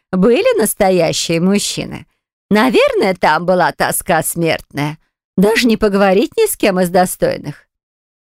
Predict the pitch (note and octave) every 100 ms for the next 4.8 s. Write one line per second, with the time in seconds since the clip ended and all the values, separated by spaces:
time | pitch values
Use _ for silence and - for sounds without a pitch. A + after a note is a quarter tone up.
0 | _ _ _ _ - - A#3 C4 A3+ A3
1 | A3 G#3+ G#3 F#3 F#3+ - G#3 G3+ F#3 E3
2 | F3 F3+ F#3 G3+ F#3 E3+ E3+ G#3+ G#3+ G3
3 | F3+ F3 G3 F3+ F3+ D#3 F3+ - E3+ E3
4 | E3+ F#3+ F3+ E3 A3 F3+ C3